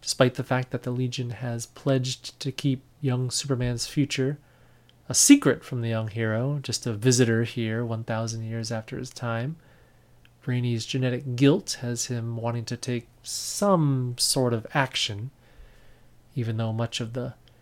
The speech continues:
infamous history of the Dox clan, he says, has been deleted from his memory banks.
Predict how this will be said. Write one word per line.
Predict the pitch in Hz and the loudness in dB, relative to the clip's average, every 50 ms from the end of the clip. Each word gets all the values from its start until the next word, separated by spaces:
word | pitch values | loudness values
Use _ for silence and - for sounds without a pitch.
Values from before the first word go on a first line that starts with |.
| _ - - - - _ _ | _ -20 -20 -20 -20 _ _
infamous | - 190 165 151 - 143 131 127 127 - | 2 4 4 4 4 4 4 4 4 2
history | - - 190 180 - - - 143 | 4 4 4 4 4 4 4 2
of | 135 120 | 4 4
the | 135 123 | 4 6
Dox | 117 151 156 165 - - - - | 8 8 8 8 6 2 -4 -6
clan, | - - - 120 113 117 120 127 151 151 | -4 -4 -2 0 0 2 0 0 -2 -4
he | - - 127 | -4 -4 -4
says, | 113 - - 120 113 117 123 143 139 | -4 -4 -2 -2 0 0 0 -2 -2
has | 131 120 120 117 | -2 -2 -2 0
been | 117 131 117 120 | 2 0 0 2
deleted | 113 - 120 117 143 185 175 127 117 117 143 - - - - _ _ | 2 2 4 6 6 6 6 6 4 2 0 -6 -10 -20 -20 _ _
from | - - - 117 | -14 -10 -6 -6
his | 131 123 127 | -4 -2 0
memory | 135 165 196 175 127 120 | 0 0 2 0 -2 -2
banks. | 127 123 127 - 85 - - - - | -4 -6 -6 -8 -12 -16 -16 -16 -18